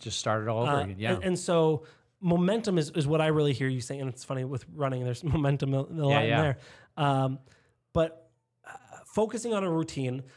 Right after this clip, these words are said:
Speaker 2: so that way you don't have to make a decision of, and, and, and adding to that decision fatigue,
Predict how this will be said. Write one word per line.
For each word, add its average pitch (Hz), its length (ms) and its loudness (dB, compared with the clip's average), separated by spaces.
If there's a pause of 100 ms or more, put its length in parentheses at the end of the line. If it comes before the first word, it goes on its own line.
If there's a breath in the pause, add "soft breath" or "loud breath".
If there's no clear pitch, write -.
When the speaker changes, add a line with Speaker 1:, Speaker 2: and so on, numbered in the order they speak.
Speaker 2:
so - 160 -2
that 160 100 -2
way 160 80 0
you 165 100 2
don't 170 140 0
have 160 140 -2
to 170 60 -4
make 170 180 -4
a - 40 -4
decision 151 600 -6
of, 135 340 -4 (680 soft breath)
and, 151 180 -6
and, 147 160 -6 (220)
and 156 240 -8
adding 160 280 -2
to 151 100 -10
that 165 180 -10
decision 135 380 -8
fatigue, 120 520 -10